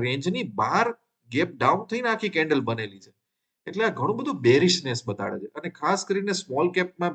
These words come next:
બેરિશનેસ આવું ને, એ બહુ ચિંતાજનક વાત છે. હવે આમાં સપોર્ટ શોધવો ને ઈ બધું, that is very easy and it's very okay, but it's all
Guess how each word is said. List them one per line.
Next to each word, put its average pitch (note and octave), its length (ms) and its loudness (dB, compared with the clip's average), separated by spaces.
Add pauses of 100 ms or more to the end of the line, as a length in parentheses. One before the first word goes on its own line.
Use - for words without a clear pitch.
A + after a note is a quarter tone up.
બેરિશનેસ D3 440 -2
આવું C3 280 -2
ને, A2 80 -8 (560)
એ C#3+ 80 -2 (100)
બહુ D#3 200 0
ચિંતાજનક C#3 600 -2
વાત A2+ 240 0
છે. F#3 160 -4 (440)
હવે F3 240 4 (340)
આમાં F#3 300 2
સપોર્ટ G#3 400 2
શોધવો F#3+ 340 4
ને G3 80 0
ઈ F#3+ 140 -4
બધું, G3 340 2
that D#3+ 220 2
is D3+ 120 -4
very G3+ 160 0 (140)
easy C#3+ 340 0
and D#3+ 140 -2
it's C#3 180 -4
very D#3 240 0
okay, D#3+ 380 -2
but D3+ 180 0
it's C#3+ 180 -4
all E3 120 2